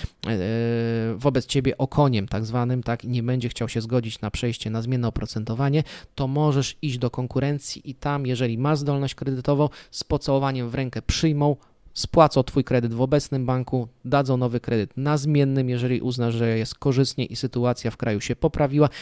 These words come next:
i będziesz mieć kredyt po prostu w innym banku. Tyle. Wobec tego, patrząc na te trzy argumenty, że możesz w to wejść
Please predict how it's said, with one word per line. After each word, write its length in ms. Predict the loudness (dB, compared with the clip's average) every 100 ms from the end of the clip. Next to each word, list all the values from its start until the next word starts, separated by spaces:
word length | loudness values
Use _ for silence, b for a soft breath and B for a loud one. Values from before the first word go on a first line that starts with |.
| B B
i 100 | -6
będziesz 420 | -4 -2 -4 -4
mieć 280 | -8 -8 -10
kredyt 340 | -4 0 0 -2
po 140 | -4
prostu 400 | -2 -2 -2 -6
w 180 | -6 -4
innym 320 | -2 0 0
banku. 340 | -4 -6 -10 -20 -2
Tyle. 280 | 4 4 4 -6 B B B B
Wobec 280 | 0 0 0
tego, 260 | 2 2 0 B 0
patrząc 420 | 0 2 0 0
na 80 | 0
te 120 | 0
trzy 340 | -2 0 0
argumenty, 640 | 0 0 2 0 -2 -6 -6
że 100 | -4
możesz 340 | -2 -2 -4
w 160 | -8 -4
to 140 | -2
wejść 400 | 2 0 0 -4